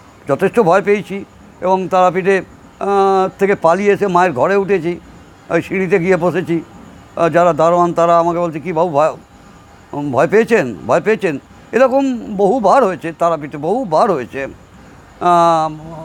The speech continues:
বা বড় বড় সাপও দেখে ভয় পালিয়ে এসেছি, এরকমও হয়েছে। মানে সাপ মানে ভয়ঙ্কর সাপ, হ্যাঁ, আর সে, সেরকম মোটা। তো, আহ, তা আমি জিজ্ঞেস করছিলাম, বললো যে এরা,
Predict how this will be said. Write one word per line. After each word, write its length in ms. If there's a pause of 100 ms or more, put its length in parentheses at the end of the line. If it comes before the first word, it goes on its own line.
(100)
বা 220 (240)
বড় 180
বড় 160
সাপও 360
দেখে 200
ভয় 180
পালিয়ে 300
এসেছি, 240
এরকমও 260
হয়েছে। 260 (720)
মানে 180 (180)
সাপ 160
মানে 220
ভয়ঙ্কর 480
সাপ, 160 (680)
হ্যাঁ, 340
আর 220
সে, 140 (400)
সেরকম 260
মোটা। 380 (1120)
তো, 260
আহ, 960 (100)
তা 140
আমি 160
জিজ্ঞেস 220
করছিলাম, 320
বললো 260
যে 60
এরা, 360